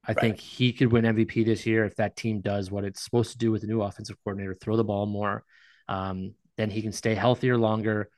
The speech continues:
Speaker 1: um, and
Speaker 2: Are you
Speaker 1: finally some wide receivers can perform there.
Speaker 2: Now, that's assuming that, uh, I, I think you're kinda high on Baltimore beating out the, uh, Bengals for the division, right?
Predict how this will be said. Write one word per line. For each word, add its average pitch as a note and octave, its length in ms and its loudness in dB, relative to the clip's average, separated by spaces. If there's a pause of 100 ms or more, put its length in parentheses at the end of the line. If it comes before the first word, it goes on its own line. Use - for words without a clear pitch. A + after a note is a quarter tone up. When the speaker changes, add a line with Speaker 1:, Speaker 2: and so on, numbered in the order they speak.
(220)
Speaker 1:
um, F#2+ 400 -4
and - 20 -10
Speaker 2:
Are G2+ 60 -10
you F#2+ 40 -8
Speaker 1:
finally G2+ 420 0
some G2+ 180 -6
wide G2 180 -2
receivers G2 440 -6
can F#2+ 160 -10
perform F#2+ 400 -8
there. F#2+ 220 -10 (1080)
Speaker 2:
Now, D3 500 8 (920)
that's F#3 240 6
assuming D3 400 0
that, G#2+ 360 2
uh, G#2+ 440 6
I, B2+ 60 2
I C3 40 2
think F3 200 -2
you're F3+ 120 0
kinda G#3 240 2
high C3+ 220 6
on B2 200 2
Baltimore B2+ 480 2
beating A#2+ 540 -4 (100)
out A#2 320 2
the, G#2+ 240 -2
uh, G2+ 80 4
Bengals G#2+ 440 -2
for - 140 -12
the G2+ 80 -10
division, G#2 380 -4
right? D3+ 320 -10